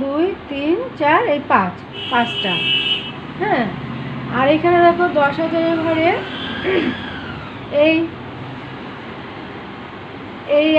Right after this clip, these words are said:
একটা দশ হাজার আর এই একটা দশ হাজার কেটে দিলাম, আর কত রইল? তিরিশ হাজার।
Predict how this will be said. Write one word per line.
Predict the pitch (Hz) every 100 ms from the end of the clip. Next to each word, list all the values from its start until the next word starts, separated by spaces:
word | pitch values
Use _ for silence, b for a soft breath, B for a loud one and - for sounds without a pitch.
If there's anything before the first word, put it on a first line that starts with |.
| 302
একটা | 302 - 349 381 508 571 - - - - - - - -
দশ | 269 285 320
হাজার | 320 359 508 359
আর | 269 269
এই | 302 302
একটা | 302 311 269
দশ | 262
হাজার | 240 226 320
কেটে | 339 359
দিলাম, | 330 320 349 480 - - - -
আর | 277 285
কত | 320 320 359
রইল? | 359 311 294
তিরিশ | 349 370 359 330
হাজার। | 247 208